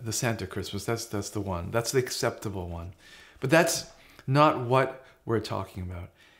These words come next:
And in light of this, I want to, us to turn to Mark. Uh, so let me read, I'm gonna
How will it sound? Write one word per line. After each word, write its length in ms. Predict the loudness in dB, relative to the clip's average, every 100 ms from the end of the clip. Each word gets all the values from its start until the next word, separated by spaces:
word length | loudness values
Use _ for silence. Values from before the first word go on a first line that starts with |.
| _ 2
And 340 | 6 6 6 4
in 200 | 6 6 4
light 540 | 6 8 8 8 4
of 280 | 2 4 4
this, 420 | 4 4 4 -4 -10 -14 -8 0
I 20 |
want 280 | 2 4 2
to, 100 | -4 -4
us 220 | 0 2 2
to 60 | -2
turn 480 | 0 4 6 4 2 -10 _ _ _ _ -20 -12 -4
to 340 | 2 4 2
Mark. 460 | 2 4 4 4 0 -14 -20 -20 -10 -2
Uh, 160 | 2
so 140 | 4 6
let 100 | 8
me 100 | 8
read, 460 | 8 8 6 2
I'm 120 | 0
gonna 120 | 2